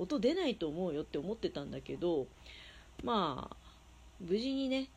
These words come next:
三回目の最後の方で音が鳴りまして、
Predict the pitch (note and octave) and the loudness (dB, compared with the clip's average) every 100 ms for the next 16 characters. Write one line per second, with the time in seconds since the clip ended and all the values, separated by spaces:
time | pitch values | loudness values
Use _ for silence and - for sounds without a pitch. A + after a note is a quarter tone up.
0 | - - - A#3 C4 C4+ B3+ B3 A#3+ A3+ | -14 -8 -2 0 2 2 2 2 0 -2
1 | - C4 B3+ B3 A#3+ B3 G3 C3+ - - | 0 2 2 2 0 0 2 0 -2 -12
2 | - - - - - F#3+ F3 C#3 D#3 G3+ | -20 -20 -20 -10 -2 2 2 2 0 2
3 | G#3 G3+ - - G3+ D#3+ | 2 0 -2 6 8 6